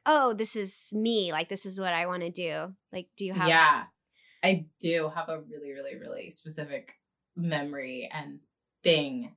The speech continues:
Speaker 2: that
Speaker 1: Mm-hmm.
Speaker 2: I always kinda come back to that was like, "I wanna do that." Um, I just, I don't know how I acquired the movie Selena or how I watched it, but after <laughs> watching the movie Selena,
Speaker 1: Yes.
Speaker 2: I was like,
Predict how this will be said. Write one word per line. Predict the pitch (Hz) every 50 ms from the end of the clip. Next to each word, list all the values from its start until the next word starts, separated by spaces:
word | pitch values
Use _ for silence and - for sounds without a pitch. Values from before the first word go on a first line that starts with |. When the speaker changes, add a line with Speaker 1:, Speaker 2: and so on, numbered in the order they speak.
| - 175
Speaker 2:
that | - 160 151 - -
Speaker 1:
Mm-hmm. | - 151
Speaker 2:
I | 139
always | - 151 143 147 156 170 170 -
kinda | - 185 180 175 175
come | - 170 160 156
back | 147 139 147 -
to | - - 175 160
that | 156 139 117
was | 131 135 -
like, | - 135 131 - -
"I | 170 170 170 165
wanna | 156 156 143 147 -
do | - - - - _ - - - - - _ _ _ -
that." | 175 170 165 160 156
Um, | 151 147 135 - _ _ _ _ _ _ _ _ _ -
I | - 175 196
just, | 202 - 277 269 262 - - - _ _ _ _ _ _ _ _ _ -
I | - - 151 165
don't | 214 262
know | 294 294 285
how | 226 175 170 175 196 202 220 226 190 170 165 160 165 160 - -
I | - 156 156 151 - 156
acquired | 160 156 - - 143 151 160 156 151 151 156
the | 156 156
movie | 156 151 143 139 143
Selena | 147 - - 147 151 151 151 143 131 127 127 -
or | -
how | - 151 151
I | 156 147 143
watched | 143 135 143 151 - -
it, | 151 131 120 - - _ _ _ _ _ _ _
but | - 170 160 151 147 - -
after | 160 165 190 - 262 240
<laughs> | 226 247 240 226 - - - 381
watching | -
the | - 311
movie | 233 214 202 196 202 226
Selena, | 220 - - 170 165 269
Speaker 1:
Yes. | 311 330 359 349 339 -
Speaker 2:
I | - -
was | 156 -
like, | - 151 147 - -